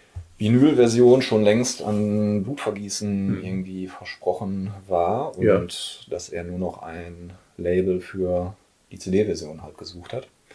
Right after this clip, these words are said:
Speaker 1: Hab ich halt gesagt, ja gut, C D mach ich nicht, bin ich raus, so.
Speaker 2: Ja.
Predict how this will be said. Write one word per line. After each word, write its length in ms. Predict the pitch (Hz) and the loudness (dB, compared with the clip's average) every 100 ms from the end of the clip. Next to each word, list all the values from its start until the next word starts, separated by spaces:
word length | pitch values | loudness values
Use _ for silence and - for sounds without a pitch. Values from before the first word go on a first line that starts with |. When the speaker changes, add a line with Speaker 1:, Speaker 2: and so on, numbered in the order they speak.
| - - _ _ _ _ | -20 -20 _ _ _ _
Speaker 1:
Hab 60 | - | -18
ich 80 | 80 | -16
halt 120 | 80 | -12
gesagt, 220 | 80 82 | -12 -12
ja 160 | 85 87 | -10 -8
gut, 160 | 87 92 | -6 -8
C 100 | 78 | -10
D 340 | 87 95 95 | -2 0 0
mach 140 | 95 87 | -4 -10
ich 140 | 95 | -10
nicht, 280 | 98 - - | -14 -16 -20
bin 80 | - | -18
ich 120 | 85 | -4
raus, 380 | 82 110 - - _ | 0 0 -2 -16 _
so. 300 | _ 117 120 123 _ - | _ -12 -12 -14 _ 2
Speaker 2:
Ja. 200 | 101 | 2